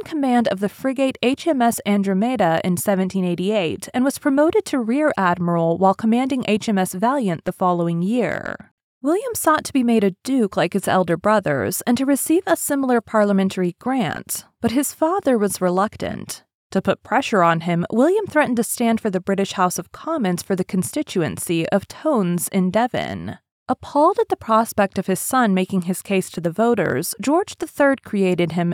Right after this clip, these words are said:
Duke of Clarence and Saint Andrews and Earl of Munster on May sixteenth, seventeen eighty-nine, supposedly saying, "I well know it is another vote added to the opposition." William's political record was inconsistent, and,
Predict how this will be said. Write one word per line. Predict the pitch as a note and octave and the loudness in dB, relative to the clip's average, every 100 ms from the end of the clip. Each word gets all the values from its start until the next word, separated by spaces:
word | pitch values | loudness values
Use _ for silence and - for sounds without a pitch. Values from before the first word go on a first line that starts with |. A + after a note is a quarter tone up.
| - | -4
Duke | F3+ C4 - | 0 0 0
of | B3+ - | -4 -4
Clarence | - C4 A3+ F3+ F3 | -6 -4 0 -2 -2
and | F3+ E3 | -4 -2
Saint | - F3 - | -2 -2 0
Andrews | A#3 B3 - F#2+ G#2 - | 0 0 -2 -2 -4 0
and | G#3+ - | 0 2
Earl | G3 F#3 | 2 2
of | F#3 | 2
Munster | G#3+ D#4 - - F3 - | 0 0 -2 0 0 2
on | F#3+ F3+ | 2 2
May | F3+ | 0
sixteenth, | - F#3 - - D#4 G3+ | -2 -6 -8 -10 -6 -6
seventeen | - G3 F#3 F#3+ F3+ | 0 0 0 -2 -2
eighty-nine, | F3 F3 F#3 A#3+ - - - - _ | 0 -2 -2 -2 -4 -8 -12 -16 _
supposedly | - F3+ A#3+ D4+ G3+ E3+ F3 | -16 -6 0 0 0 -2 -2
saying, | - D#3+ C#3 E3+ - - | -2 -4 -4 -6 -8 0
"I | C4 | 0
well | C4 F#4+ A#4 G#4 | 4 2 0 2
know | E4+ C4 | 2 4
it | G#3+ | 0
is | G#3 G#3 | 0 0
another | G3+ G3+ F#3+ | 0 0 0
vote | F#3+ C4 F#3 | 0 0 0
added | F3 F3+ F3+ | -2 -2 -4
to | F3+ | -6
the | - | -2
opposition." | F3 - E3+ A3+ - - - - F3 - _ _ _ | 0 -2 -4 -4 -6 -8 -10 -10 -14 -16 _ _ _
William's | D#4 F#4+ C5 C5 | 2 2 0 -6
political | - D#4 C#4 C#4 C4+ G3+ | -4 0 2 2 2 0
record | F3 F3+ F#3+ F3+ | 2 0 0 0
was | F3 - | 0 0
inconsistent, | G#3 G3+ F#3 - F#3 - - - - - - _ - | -2 0 -2 0 -2 -4 -8 -10 -10 -14 -18 _ -4
and, | C4 G#3 F#3+ | 0 2 2